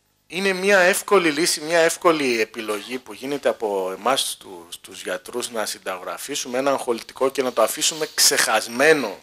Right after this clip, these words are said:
στον, στον ασθενή. Είναι μια εύκολη επιλογή για να ξεφύγουμε γρήγορα από το πρόβλημα, να προσφέρουμε παροδική ανακούφιση. Και αν δεν υπάρχει και τακτική παρακολούθηση,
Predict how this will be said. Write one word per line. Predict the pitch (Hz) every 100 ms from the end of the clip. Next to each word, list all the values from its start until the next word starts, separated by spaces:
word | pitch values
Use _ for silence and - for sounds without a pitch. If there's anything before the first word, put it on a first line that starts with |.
| _
στον, | - - 98 87 82 - _ - - _
στον | - 113 107
ασθενή. | 101 - 87 95 110 - _ _ _ _ _ _ - -
Είναι | 143
μια | 147 139
εύκολη | 147 147 151
επιλογή | 135 123 110 98 127 - - - -
για | 123 127
να | 120
ξεφύγουμε | - 120 - 175 165 156 139 120 - - - - 131
γρήγορα | 135 160 160 151 147 147 127
από | 135 139
το | - 127 120 117 -
πρόβλημα, | 135 135 113 101 92
να | 107 -
προσφέρουμε | 110 - - 139 139 131
παροδική | - 117 110 107 - 123
ανακούφιση. | 113 104 - 107 - - - - - - -
Και | - 127
αν | 170
δεν | 175 208
υπάρχει | 202 - 180 190 - 165
και | 147
τακτική | - 123 - - - 165
παρακολούθηση, | - 170 170 - 135 117 151 147 123 - 117